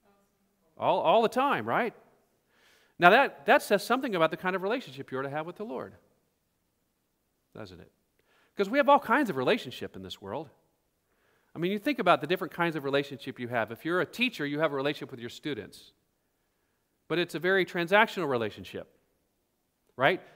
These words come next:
You have them for a certain period of the day, and your task, you relate with them as their teacher,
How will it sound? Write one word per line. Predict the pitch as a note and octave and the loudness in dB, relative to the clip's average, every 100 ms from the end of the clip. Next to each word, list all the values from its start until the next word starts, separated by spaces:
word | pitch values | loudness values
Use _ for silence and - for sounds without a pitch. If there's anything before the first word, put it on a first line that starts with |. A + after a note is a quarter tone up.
| - | -4
You | F3+ | -4
have | C#3 F3 F3+ | 4 6 8
them | F3 F3+ | 4 -4
for | D#3 | -6
a | |
certain | - F3 C#3+ | -6 -6 -6
period | - D#3 D#3+ | -4 -2 -2
of | C3 | -4
the | |
day, | A#2 C3+ C#3+ F#3 F#3+ - _ _ _ _ _ | 0 2 4 2 -6 -16 _ _ _ _ _
and | C3+ D3+ | -2 0
your | E3+ - _ | 0 -4 _
task, | - E3 F3 F#3+ E3 | 0 4 4 4 -2
you | |
relate | D#3+ D3 F#3+ | -2 4 4
with | F3 D3 | 4 0
them | C3+ D3+ | 0 2
as | D3+ | 0
their | C#3+ E3+ | 2 -2
teacher, | E3+ G3+ G#3+ - G2 | -2 -8 -8 -8 -14